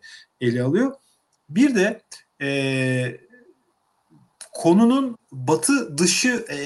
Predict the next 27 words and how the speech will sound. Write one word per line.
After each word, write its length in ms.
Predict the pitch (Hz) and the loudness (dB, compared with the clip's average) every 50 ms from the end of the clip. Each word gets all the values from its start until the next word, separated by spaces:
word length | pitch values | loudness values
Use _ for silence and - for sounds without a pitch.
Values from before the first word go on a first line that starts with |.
| 147 147 | -8 -8
ekseniyle 1120 | 139 135 - 156 151 131 - - - - 180 185 208 226 214 190 165 135 120 117 - - _ | -8 -8 -6 -6 -4 -2 0 0 2 2 2 2 2 2 0 0 2 2 0 0 -2 -6 _
i-, 320 | 147 135 131 127 127 139 143 | -8 -8 -8 -6 -4 -4 -4
ilgili 420 | 143 143 135 143 175 180 202 160 | -4 -4 -4 -4 -2 0 0 2
de 200 | 143 139 139 - | 2 0 0 0
söylediği 440 | - - - 139 135 151 180 220 220 | -4 -4 -2 -2 0 0 0 0 -2
çok 260 | - - 190 185 - | -4 -4 -6 -6 -6
önemli 340 | 135 127 117 113 113 113 113 | -4 -4 -4 -2 -4 -4 -4
şeyler 400 | - - 123 113 110 110 113 113 | -6 -4 -4 -4 -2 -2 -2 -2
var. 300 | 131 175 240 262 254 - _ _ _ _ _ _ _ _ - | -2 -2 -2 -4 -4 -8 _ _ _ _ _ _ _ _ -8
E, 600 | 123 127 127 127 127 127 123 123 123 123 123 123 - _ _ _ _ _ - _ _ _ _ _ _ _ _ _ _ _ _ - | -4 -4 -2 -2 -2 -2 -2 -2 -2 -4 -6 -8 -12 _ _ _ _ _ -20 _ _ _ _ _ _ _ _ _ _ _ _ -6
sorunun, 800 | - - - - - 170 185 208 214 240 262 262 254 - - _ _ - 139 | -4 -4 -2 2 4 4 6 6 4 4 2 2 0 -2 -6 _ _ -10 -6
e, 40 | 143 139 139 139 139 139 139 - _ _ _ _ - | -4 -4 -2 -2 -2 -4 -4 -6 _ _ _ _ -6
e-, 420 | 170 190 208 208 208 - 139 151 | -2 -2 -2 -2 -4 -4 -2 -2
etkilerine 580 | 139 127 - - - 180 180 196 202 208 208 233 | -2 -2 -4 -4 -4 0 2 4 4 4 4 2
en 300 | 233 - 175 214 240 233 | 0 0 0 0 0 2
fazla 340 | - 220 202 180 160 160 151 | 4 4 4 4 2 0 0
maruz 420 | 135 127 127 143 185 196 - - | 0 0 0 0 0 -2 -4 -4
kalan, 440 | - - 143 120 - 107 104 101 - _ _ _ _ _ _ _ _ - - - | -4 -4 -4 -2 -2 -4 -6 -6 -12 _ _ _ _ _ _ _ _ -18 -14 -10
e, 340 | 127 117 113 113 113 113 110 | -8 -8 -6 -6 -6 -8 -6
Asya 360 | - 135 160 - - - 220 196 | -4 -2 -2 -2 -2 -2 -2 -2
ülkelerinin, 720 | 170 143 131 - 120 110 104 104 117 175 240 240 - _ _ _ _ _ - - - - _ _ _ _ _ - | -2 -4 -2 -4 -4 -2 -2 -4 -4 -4 -4 -6 -8 _ _ _ _ _ -20 -20 -20 -20 _ _ _ _ _ -10
e, 400 | 131 127 127 127 123 120 117 113 | -6 -4 -2 -2 -2 -2 -2 -4
güne-, 220 | 110 120 135 170 | -2 -2 -2 -2
özellikle 420 | 120 123 123 143 143 143 135 139 131 | 0 -2 -2 -2 -2 -2 -4 -6 -6
Güneydoğu 520 | 120 127 139 156 156 151 135 127 123 117 | -2 -2 -2 0 0 -2 0 0 0 -2
Asya 280 | 110 - - - 113 110 | -2 -4 -4 -4 -6 -8
ülkelerinin, 580 | 104 - - 104 101 98 101 104 107 110 - | -10 -10 -12 -12 -12 -10 -12 -12 -14 -16 -18